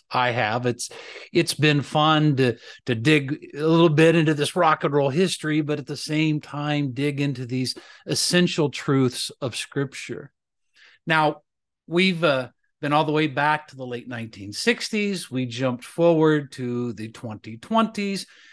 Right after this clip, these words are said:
and then back to the nineteen seventies. And with this week's message, we jump forward to the mid nineties and a song that was a huge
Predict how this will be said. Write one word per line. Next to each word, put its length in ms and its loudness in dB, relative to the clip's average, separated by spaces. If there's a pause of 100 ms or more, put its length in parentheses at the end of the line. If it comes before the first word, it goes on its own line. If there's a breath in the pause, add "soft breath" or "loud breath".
(100)
and 100 0
then 180 6
back 280 4
to 100 -2
the 100 0
nineteen 680 -2
seventies. 800 0
And 260 0 (400 loud breath)
with 360 2
this 220 4
week's 320 -4
message, 480 0
we 280 -4 (180 loud breath)
jump 320 2
forward 640 4
to 100 -2
the 100 -2
mid 460 2 (260)
nineties 840 -2
and 180 -4
a 40 0
song 460 2
that 140 0
was 180 0
a 60 -4
huge 800 2